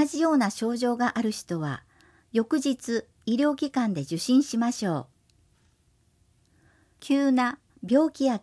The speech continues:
怪我で困ったときは、愛媛救急電話相談、シャー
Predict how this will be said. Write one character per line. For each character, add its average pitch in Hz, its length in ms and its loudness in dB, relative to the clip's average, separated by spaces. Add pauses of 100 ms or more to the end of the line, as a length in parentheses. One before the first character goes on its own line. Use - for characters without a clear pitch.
(100)
怪 202 160 -2
我 254 120 -2
で 196 140 -4
困 190 260 -2
っ 277 60 0
た - 160 -6
と 190 120 -6
き 175 140 -8
は、 160 220 -6 (480)
愛 277 280 4
媛 165 220 0
救 269 240 0
急 254 280 -4
電 214 260 2
話 254 140 2
相 233 220 -4
談、 156 280 -4 (600)
シ - 160 -2
ャ 285 120 4
ー - 40 -2